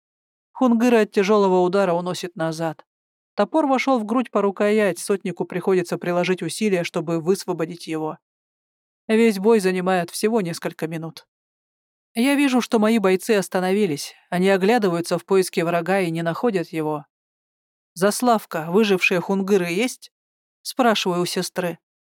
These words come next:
Та исчезает ненадолго, возвращается. «Бежавших нет. Сейчас мы пролетим над местом боя, пересчитаем тела».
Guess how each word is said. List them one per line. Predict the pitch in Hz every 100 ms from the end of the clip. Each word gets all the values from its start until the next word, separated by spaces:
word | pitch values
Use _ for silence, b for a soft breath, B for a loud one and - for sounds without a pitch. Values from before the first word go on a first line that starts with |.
| _ _ _
Та | 285 302
исчезает | - 262 233 247 247
ненадолго, | 240 240 180 170 165
возвращается. | 170 170 196 - 170 156 156 - - - _ _ _ _ -
«Бежавших | 233 247 330 - - 208
нет. | 208 - _ _ _ _
Сейчас | - 247 277 262
мы | 240 220
пролетим | 226 233 226 254
над | 214 202
местом | 220 - 190 190
боя, | 240 269 180
пересчитаем | 190 185 - 196 202 190 175
тела». | - 185 160 156